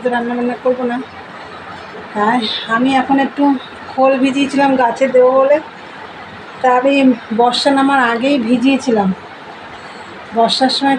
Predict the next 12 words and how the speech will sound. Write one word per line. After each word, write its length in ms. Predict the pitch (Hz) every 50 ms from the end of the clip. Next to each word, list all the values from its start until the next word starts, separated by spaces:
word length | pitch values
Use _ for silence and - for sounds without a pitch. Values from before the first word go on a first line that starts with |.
| - -
খোল 180 | - 247 254 269 247 247
দিতে 180 | 247 240 - 285 269
নেই, 120 | 262 254 254 254
কিন্তু 200 | 254 254 254 262 254 214
ভিজিয়ে 300 | 233 240 220 240 262 277 269
ফেলেছি। 400 | 262 262 262 269 262 269 - 302 294 277 254 -
যাই 200 | 240 226 233 247 247 269
হোক, 120 | 302 311 - - - - - - 196 196
দিয়ে 200 | 226 240 240 247 247 233
আসলাম, 260 | - - 262 269 277 254 233
একটু 160 | 233 - - 247
একটু 140 | 220 - -